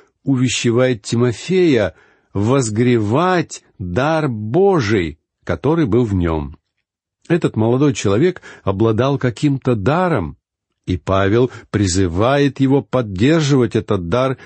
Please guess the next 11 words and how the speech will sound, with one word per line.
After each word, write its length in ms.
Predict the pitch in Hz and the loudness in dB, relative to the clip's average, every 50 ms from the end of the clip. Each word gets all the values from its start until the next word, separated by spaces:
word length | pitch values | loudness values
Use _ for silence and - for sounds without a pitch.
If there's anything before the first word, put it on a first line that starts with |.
| - - | -12 -4
в 140 | 110 110 107 | -2 0 2
должном 480 | 104 110 101 98 92 82 101 101 92 | 2 2 2 0 0 0 0 0 0
состоянии. 840 | - - 107 - - - 107 107 101 95 90 78 73 73 71 65 - _ _ _ _ _ _ _ - - - - - - - - - - - _ _ _ _ - - - - | 0 -2 -2 -2 -2 0 0 2 2 2 0 -2 -4 -6 -6 -8 -10 _ _ _ _ _ _ _ -20 -20 -20 -20 -20 -20 -20 -20 -20 -20 -20 _ _ _ _ -20 -20 -8 -4
О 120 | 120 117 | -4 -4
чем 240 | - - 214 214 214 | 0 0 0 2 2
это 220 | 214 185 196 185 | 2 2 2 0
должно 440 | 160 143 147 147 131 117 147 180 190 | 2 4 2 2 4 2 2 2 2
говорить 460 | 170 160 156 151 151 151 151 - - | 2 2 2 4 4 2 0 0 0
нам 340 | 147 147 147 139 127 107 95 | 2 2 4 4 2 2 0
с 160 | 87 - - | -2 -2 -2
вами? 580 | 98 92 90 85 80 78 78 78 73 80 90 | -2 0 0 0 0 0 -2 -4 -4 -6 -10